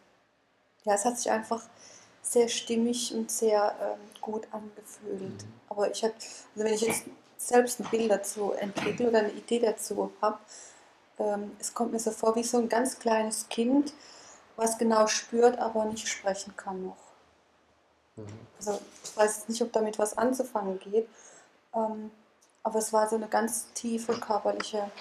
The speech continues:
Speaker 2: Mhm.
Speaker 1: Empfindung. Also ich könnte jetzt nicht sagen, ein Gefühl, ähm, ja doch, es könnte also ein Gefühl, aber auch auf der Körperebene, ähm, ja, ein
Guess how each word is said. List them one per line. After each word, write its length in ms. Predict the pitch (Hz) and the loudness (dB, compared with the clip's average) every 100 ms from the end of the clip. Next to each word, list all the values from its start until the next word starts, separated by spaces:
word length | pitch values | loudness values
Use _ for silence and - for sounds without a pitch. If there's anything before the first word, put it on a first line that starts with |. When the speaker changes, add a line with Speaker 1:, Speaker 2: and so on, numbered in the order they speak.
| - | -8
Speaker 2:
Mhm. 280 | 113 110 113 - - - | -8 -8 -10 -18 -16 -6
Speaker 1:
Empfindung. 880 | 220 - 247 247 269 214 202 190 190 - | -4 -2 2 4 6 4 0 -4 -6 -12
Also 140 | - | -8
ich 100 | - | -6
könnte 220 | - 214 | -4 -6
jetzt 120 | - 226 | -4 -6
nicht 140 | 226 | 2
sagen, 320 | 226 208 202 202 - - - 220 | 6 6 4 -6 -14 -20 -10 -6
ein 80 | |
Gefühl, 760 | 208 220 - 226 254 302 294 - - _ _ _ _ _ _ _ _ _ _ _ _ 233 | -4 -4 0 4 6 6 4 0 -14 _ _ _ _ _ _ _ _ _ _ _ _ -2
ähm, 440 | 226 220 220 220 - - _ _ _ _ _ - | 0 0 -6 -12 -18 -20 _ _ _ _ _ 2
ja 120 | 220 | 2
doch, 320 | 220 220 220 - | 8 6 6 -6
es 140 | - | -4
könnte 240 | 226 220 | -2 -2
also 180 | 214 214 | -2 -2
ein 40 | 214 | -2
Gefühl, 640 | 220 - 233 240 254 262 - - _ _ - | -2 -2 0 4 4 2 -2 -20 _ _ -4
aber 240 | 226 214 | 0 6
auch 220 | 214 - | 4 4
auf 100 | 226 | -6
der 120 | 220 | -6
Körperebene, 920 | 226 214 202 214 - 202 - - 98 - _ _ - | 0 2 2 0 -4 -10 -12 -16 -16 -18 _ _ -14
ähm, 220 | 104 101 - _ - | -12 -10 -14 _ -12
ja, 180 | 220 | -4
ein 120 | 202 | -4